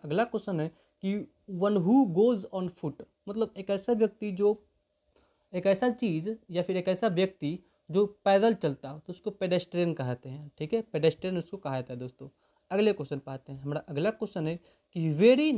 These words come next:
negative person या फिर somebody who always accept expects to roast the happen, मतलब एक ऐसा व्यक्ति जो हमेशा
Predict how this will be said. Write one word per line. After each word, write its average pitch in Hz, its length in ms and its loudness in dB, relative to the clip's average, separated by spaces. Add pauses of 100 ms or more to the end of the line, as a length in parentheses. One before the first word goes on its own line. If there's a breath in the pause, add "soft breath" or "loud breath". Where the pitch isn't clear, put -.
(100)
negative 190 380 2 (100)
person 135 340 -6 (920)
या 190 200 2
फिर 180 220 -6
somebody 208 540 2
who 240 160 4 (120)
always 214 360 2 (120)
accept - 500 -12 (460)
expects - 600 -4 (300)
to 170 120 0
roast 214 360 4 (180)
the 156 60 -4
happen, 139 360 -6 (180)
मतलब 202 300 -10
एक 208 120 -4
ऐसा 202 240 2
व्यक्ति 220 360 2
जो 196 180 6
हमेशा 196 460 2